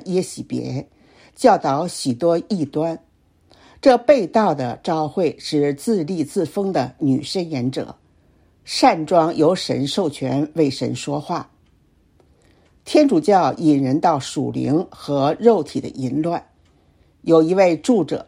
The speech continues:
说到，在一处靠近修道院的地方，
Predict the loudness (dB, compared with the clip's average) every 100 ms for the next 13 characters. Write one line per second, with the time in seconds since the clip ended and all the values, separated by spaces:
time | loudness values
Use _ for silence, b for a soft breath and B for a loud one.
0 | _ -6 0 2 2 2 0 0 -2 -4
1 | -2 -4 -4 _ _ -2 2 2 2 0
2 | 0 0 0 2 2 2 0 -2 -4 -4
3 | -10